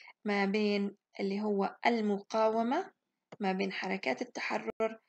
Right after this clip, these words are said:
أو المقاومة وما بين الاستعمار. هذه هي العلاقة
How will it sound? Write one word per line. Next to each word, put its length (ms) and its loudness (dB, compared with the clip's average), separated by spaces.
أو 160 2
المقاومة 840 0
وما 340 2
بين 460 0
الاستعمار. 840 -4
هذه 500 2
هي 400 -2
العلاقة 800 -2